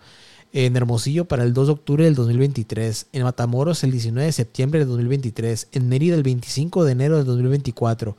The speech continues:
En Ciudad de México el veintinueve de, de diciembre del dos mil veintitrés.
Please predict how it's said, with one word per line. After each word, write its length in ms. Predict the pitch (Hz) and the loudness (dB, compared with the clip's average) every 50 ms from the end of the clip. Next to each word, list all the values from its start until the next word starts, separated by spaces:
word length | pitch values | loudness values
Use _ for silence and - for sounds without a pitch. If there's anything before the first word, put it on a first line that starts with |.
| - - - - - _ | -14 -20 -20 -20 -10 _
En 140 | - 135 123 | -2 -2 0
Ciudad 280 | - 143 135 127 135 | 0 2 2 2 4
de 120 | 151 160 156 | 2 2 2
México 280 | 165 156 - - - | 0 0 0 0 0
el 60 | 175 156 | 2 2
veintinueve 600 | 147 139 131 131 - 120 120 120 131 147 165 170 | 2 2 0 -2 -2 -2 0 0 0 2 2 2
de, 360 | 160 151 135 127 123 120 117 | 2 2 0 0 -2 -4 -6
de 100 | - 139 | -4 -4
diciembre 440 | 127 123 117 - - 156 165 170 175 | -2 -2 -2 -2 -2 0 0 2 0
del 100 | 165 151 | 0 0
dos 100 | 131 123 | 0 -2
mil 100 | 120 123 | 0 0
veintitrés. 640 | 131 143 143 127 117 110 - 107 110 107 107 - | 0 0 0 -2 -4 -4 -4 -4 -4 -4 -6 -8